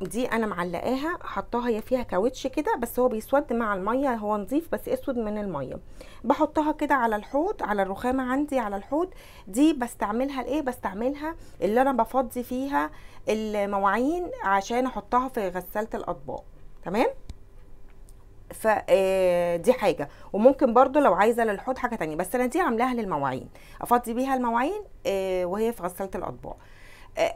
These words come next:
او لو في برضو هغسل على ايدي في كده حاجات مش عايزه أتح-، اخليها في ال-، في السبونشه، بعملها بيها. طيب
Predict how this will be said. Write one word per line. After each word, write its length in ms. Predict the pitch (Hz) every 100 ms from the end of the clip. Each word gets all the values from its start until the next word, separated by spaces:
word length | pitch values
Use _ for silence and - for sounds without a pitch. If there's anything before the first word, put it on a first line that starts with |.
| -
او 200 | 311 294
لو 140 | 247
في 200 | 247 277
برضو 300 | 262 294 262
هغسل 360 | - - - 254
على 200 | 214 208
ايدي 280 | - 247 247
في 200 | 254 254
كده 280 | 262 247
حاجات 400 | 233 226 226 247
مش 160 | 240 233
عايزه 240 | 208 220
أتح-، 200 | 226 -
اخليها 500 | - - 196 202 240
في 160 | 233 240
ال-، 500 | 226 214 196 180 175
في 120 | 180
السبونشه، 880 | 190 180 175 170 175 - 269 302 381 480 - - - - 208
بعملها 420 | 208 220 233 214
بيها. 240 | 180 - - - - -
طيب 160 | 165